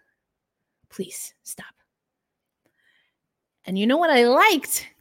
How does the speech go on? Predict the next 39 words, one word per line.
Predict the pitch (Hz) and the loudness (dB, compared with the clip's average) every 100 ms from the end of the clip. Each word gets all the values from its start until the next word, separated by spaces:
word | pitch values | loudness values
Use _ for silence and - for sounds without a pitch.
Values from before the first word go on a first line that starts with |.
| _ _ _ _ _ - - | _ _ _ _ _ -20 -6
from | 247 233 | 0 0
the | 208 | 0
Jared | 226 277 294 | 0 0 2
McCann | 262 240 302 359 320 | 0 -2 -2 -2 -2
clip? | - 190 | -2 -4
Did | - 285 | -4 -6
I | 311 | -6
play | - 320 | -8 -10
the | 339 | -10
Jared | 285 302 294 | -12 -12 -12
McCann? | 285 - 302 - - | -12 -10 -14 -12 -10
Did | 320 | -8
I | 392 | -8
play | - 392 | -8 -8
the | 370 | -8
Jared | 359 359 359 | -8 -10 -10
McCann | - 349 349 | -12 -12 -12
clip? | - 359 370 _ _ _ _ _ _ _ _ _ _ _ _ _ _ _ _ _ _ _ _ - | -8 -8 -8 _ _ _ _ _ _ _ _ _ _ _ _ _ _ _ _ _ _ _ _ -4
Now | 247 302 | -2 2
I'm | 277 | 0
forgetting. | - 185 185 214 - - _ _ _ _ _ _ _ - | -2 -6 -6 -8 -16 -20 _ _ _ _ _ _ _ -6
I | 226 | -2
know | 285 | -2
I | 311 | 0
had | 294 233 | 0 0
it | - | -2
ready. | 202 277 - - _ _ _ _ _ _ _ _ _ _ _ - - - | -4 -4 -6 -16 _ _ _ _ _ _ _ _ _ _ _ -20 -10 0
You | 226 | 4
know | 233 | 4
what? | 302 - 254 | 2 0 0
We're | 285 | 4
gonna | 302 | 2
play | 311 302 | 2 -2
it | |
again | 302 330 202 - | 2 0 0 -2
'cause | 262 254 | 0 2
I | 269 | 2
can't | 302 220 | 2 4
remember. | 214 180 170 | 2 0 -2